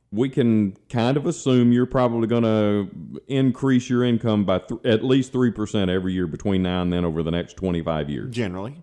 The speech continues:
Speaker 2: yeah.
Speaker 1: So by the time you get to be sixty,
Speaker 2: Mm-hmm.
Speaker 1: and you, let's say you're making fifty thousand dollars
Speaker 2: Right.
Speaker 1: a year
Speaker 2: Mm-hmm.
Speaker 1: right now. Well, by the time you're sixty in twenty-five years, you're gonna be making eighty to a hundred.
Speaker 2: Correct.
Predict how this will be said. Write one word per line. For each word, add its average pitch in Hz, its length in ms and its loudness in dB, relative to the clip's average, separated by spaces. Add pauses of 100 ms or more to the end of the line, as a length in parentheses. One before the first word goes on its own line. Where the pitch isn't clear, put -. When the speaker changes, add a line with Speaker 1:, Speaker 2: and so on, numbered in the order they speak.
Speaker 2:
yeah. 123 120 -6 (480)
Speaker 1:
So 110 160 2
by 104 140 4
the 101 100 2
time 117 360 4
you 113 120 4
get 107 320 0
to 107 60 -8
be 95 220 0
sixty, 92 720 -2 (440)
Speaker 2:
Mm-hmm. 95 160 -8
Speaker 1:
and 92 280 4
you, 107 200 2
let's 113 240 -2
say 135 100 4
you're 123 180 4
making 120 340 2
fifty 147 600 2
thousand 135 640 0
dollars 120 680 -2 (420)
Speaker 2:
Right. 101 100 4
Speaker 1:
a - 20 2
year 95 420 4
Speaker 2:
Mm-hmm. 95 180 -10
Speaker 1:
right 98 220 0
now. 92 380 0 (400)
Well, 101 100 0
by 127 160 4
the 123 100 2
time 143 380 0
you're 120 280 2 (280)
sixty 175 400 2
in 107 120 6
twenty-five 117 680 2
years, 127 300 0
you're 113 100 -2
gonna 117 160 2
be 98 140 2
making 82 600 -2
eighty 90 320 0
to 104 180 2
a 113 60 0
hundred. 151 420 -8
Speaker 2:
Correct. 87 440 -12